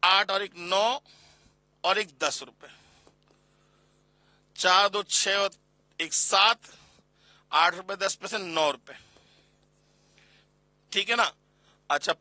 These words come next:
पांच चार नौ दो ग्यारह और एक बारह रुपए। बस ये निकल आया, बस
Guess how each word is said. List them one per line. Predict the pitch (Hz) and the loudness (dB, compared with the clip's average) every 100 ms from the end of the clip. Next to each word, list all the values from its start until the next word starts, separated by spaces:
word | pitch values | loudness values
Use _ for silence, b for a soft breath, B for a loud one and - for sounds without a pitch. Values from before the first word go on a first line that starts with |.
| _ | _
पांच | 180 185 196 | 0 0 0
चार | 202 - 202 | -2 0 0
नौ | 196 185 196 | 0 0 0
दो | 196 196 151 | -2 -6 -4
ग्यारह | 175 175 208 233 - _ | 2 4 4 0 -4 _
और | 165 175 | -4 -2
एक | 190 135 120 | -4 -10 _
बारह | 135 110 - | -8 -8 -12
रुपए। | - _ b b b b _ _ _ - | -20 _ b b b b _ _ _ -6
बस | 127 - - b b b | -6 -8 -14 b b b
ये | 190 | -6
निकल | 220 233 233 | -2 2 4
आया, | 233 - _ b b b - | 4 0 _ b b b -20
बस | 196 254 175 - | 2 4 4 0